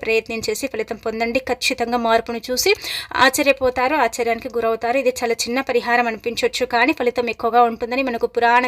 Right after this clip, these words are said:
గ్రంథాల్లో చెప్పబడుతుందన్నమాట. సోమవారం ఏంటంటే కనుక ఇంట్లో పూజ చేయగానే సరిపోదండి, మనం ఏంటంటే కనుక తులసి కోట దగ్గర కూడా పూజ చేసుకోవాలి. తులసమ్మకు నీటిని సమర్పించడం, అగరబత్తులు వెలిగించడం, దీపం పెట్టుకోవటం, ప్రదక్షిణ చేయటం, నమస్కారం చేసుకోవటం,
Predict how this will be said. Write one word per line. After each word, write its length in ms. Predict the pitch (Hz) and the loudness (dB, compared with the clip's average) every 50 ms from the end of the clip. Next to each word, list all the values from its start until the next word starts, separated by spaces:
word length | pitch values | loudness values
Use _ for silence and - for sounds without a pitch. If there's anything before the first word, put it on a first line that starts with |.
| 240 | 0
గ్రంథాల్లో 440 | 233 226 220 220 220 233 233 247 294 302 - | -4 -6 -4 -2 -2 0 2 2 0 0 0
చెప్పబడుతుందన్నమాట. 800 | 277 233 - 233 220 220 214 - - 214 214 226 220 214 214 - - - - - - - - - - | -4 -2 -4 -4 -4 -4 -6 -6 -6 -6 -4 -2 -2 -2 -2 -2 -2 -6 -4 -8 -8 -8 -4 2 6
సోమవారం 480 | 247 240 254 285 302 311 320 311 285 269 254 | 6 6 6 6 4 2 2 2 2 0 -2
ఏంటంటే 300 | 247 - 247 240 254 247 240 | -4 -6 -8 -6 -2 0 0
కనుక 160 | 240 240 269 262 254 233 | 0 0 2 2 2 2
ఇంట్లో 200 | 233 214 269 262 254 | 2 -2 -2 0 2
పూజ 100 | 233 240 247 240 - | 4 4 4 2 2
చేయగానే 380 | 226 226 226 233 233 247 262 254 | -2 0 0 2 4 2 2 2
సరిపోదండి, 540 | 240 226 226 - 233 233 233 220 226 214 233 226 226 | 0 -4 -2 -2 -2 0 0 -2 0 2 0 2 0
మనం 120 | 226 220 220 | -2 -2 -4
ఏంటంటే 300 | 226 220 - 240 233 240 233 | -4 -4 -6 -6 -4 -4 -4
కనుక 160 | 233 233 - 269 - | -4 -4 -4 -2 -2
తులసి 240 | 240 240 226 - 254 - | 0 0 0 -2 0 2
కోట 120 | 262 240 254 240 | 2 2 4 2
దగ్గర 180 | 247 233 247 247 247 269 | 2 2 2 0 2 0
కూడా 120 | 277 302 - | 0 0 0
పూజ 120 | 262 233 233 - - | -2 -2 -2 -2 -6
చేసుకోవాలి. 420 | 214 202 - - 220 214 220 214 - - - - - - - 254 | -6 -8 -8 -8 -6 -6 -4 -6 -6 -8 -10 -12 -10 -4 2 4
తులసమ్మకు 480 | 247 247 - 277 262 262 254 262 240 | 4 4 4 0 -2 -2 0 2 2
నీటిని 260 | 233 233 233 233 240 - 226 | 2 2 2 -2 -4 -4 -6
సమర్పించడం, 500 | 220 226 220 - 226 - 233 220 240 233 226 | -6 -6 -8 -8 -8 -8 -6 -6 -4 -4 -2
అగరబత్తులు 420 | 220 240 240 247 247 247 247 233 226 | -2 -2 -2 -2 -2 -2 0 0 0
వెలిగించడం, 440 | 214 226 233 233 226 - 226 - 226 226 214 233 | 2 4 2 2 2 0 -6 -6 -6 -4 -2 -2
దీపం 240 | 240 - 247 240 - 233 | -2 -2 -4 -6 -4 -6
పెట్టుకోవటం, 520 | 220 - 226 - 226 208 226 226 233 226 - 233 | -6 -6 -4 -4 -4 -4 -2 -4 -4 -4 0 0
ప్రదక్షిణ 360 | 226 233 233 - - 247 247 233 - 247 | 0 0 0 0 0 -2 -2 -2 -2 -2
చేయటం, 320 | 226 220 226 220 226 226 226 233 | 0 0 0 0 0 -4 -2 -4
నమస్కారం 480 | 233 247 - - - 262 254 247 254 247 - | -4 -4 -4 -2 0 0 0 0 0 0 0
చేసుకోవటం, 380 | 240 226 - - 233 - 247 | 0 -2 0 -4 -6 -6 -6